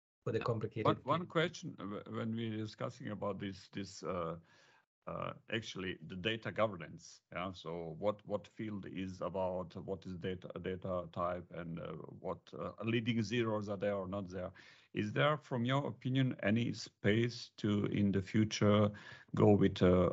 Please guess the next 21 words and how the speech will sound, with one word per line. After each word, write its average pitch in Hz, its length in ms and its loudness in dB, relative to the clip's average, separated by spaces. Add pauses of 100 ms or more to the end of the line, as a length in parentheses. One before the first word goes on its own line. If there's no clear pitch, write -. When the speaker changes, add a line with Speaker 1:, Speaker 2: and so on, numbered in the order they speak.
Speaker 2:
uh, 85 240 8
Azure 104 280 8
Purview 120 720 6
in 120 140 6
that 127 140 8
direction 135 600 4
to 98 120 2
somehow 98 440 6
have 95 300 6
the 98 140 10
data 107 400 4
governance 120 760 10
on - 140 6
top - 200 4
of, - 340 -2
or - 320 6
as 98 140 8
you 104 100 8
mentioned, 101 380 8
Oracle 95 420 10
systems 110 760 2